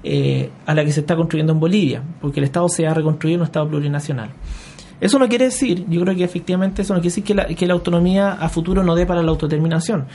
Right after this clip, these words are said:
que es el debate que se está dando hoy día en, en Gran Bretaña, ¿cierto? Si la in-, eh, la, el voto, si se independiza Escocia de, de Inglaterra, ¿cierto? Y hasta Paul McCartney dijo que no, que no estaba de acuerdo con,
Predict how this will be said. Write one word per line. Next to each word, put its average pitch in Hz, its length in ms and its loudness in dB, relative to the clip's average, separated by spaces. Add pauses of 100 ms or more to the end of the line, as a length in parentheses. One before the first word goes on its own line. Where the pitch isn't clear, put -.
(240)
que 160 100 0
es 175 80 4
el 165 60 0
debate 160 340 2
que 165 80 -2
se 160 60 -6
está - 160 -6
dando 160 180 0
hoy 151 120 0
día 156 300 -2
en, 147 160 0
en 151 120 0
Gran 151 180 0
Bretaña, 151 320 -2
¿cierto? 151 380 -6
Si 143 180 -2
la 139 60 4
in-, 139 200 0
eh, 139 440 0 (200)
la, 139 440 0
el 139 80 0
voto, 160 420 0 (300)
si - 160 -6
se 143 100 -2
independiza 151 840 2
Escocia 156 480 0
de, 135 180 2
de 135 80 2
Inglaterra, 147 460 -2
¿cierto? 165 340 -8
Y 147 80 -2
hasta 147 180 -4
Paul 147 120 0
McCartney 147 340 -2
dijo 143 220 -2
que 143 100 -4
no, 143 160 -4
que 135 60 -2
no 135 80 -2
estaba 147 180 -2
de 143 80 2
acuerdo 147 320 0
con, 135 280 0